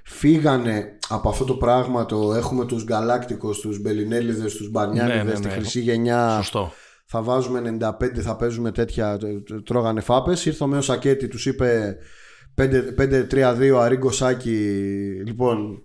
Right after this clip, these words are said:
Speaker 1: σφιχτά πίσω και θα, και θα βρούμε κάποιον να τα βάζει». Αυτό το σύστημα το έχει ακολουθήσει και ο μεγάλος Ποτσέκο.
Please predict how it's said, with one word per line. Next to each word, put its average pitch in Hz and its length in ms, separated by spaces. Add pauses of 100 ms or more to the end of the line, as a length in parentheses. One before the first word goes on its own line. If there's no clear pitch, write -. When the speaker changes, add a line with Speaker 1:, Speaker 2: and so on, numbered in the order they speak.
Speaker 1:
σφιχτά - 480
πίσω 117 400
και 117 100
θα, 101 720 (440)
και 117 100
θα 120 120
βρούμε 131 220
κάποιον 131 240
να 117 60
τα 104 100
βάζει». 147 320 (720)
Αυτό 131 240
το 165 100
σύστημα 127 800 (220)
το 139 100
έχει 135 100
ακολουθήσει 123 460
και 123 60
ο 113 40
μεγάλος 110 340
Ποτσέκο. 120 460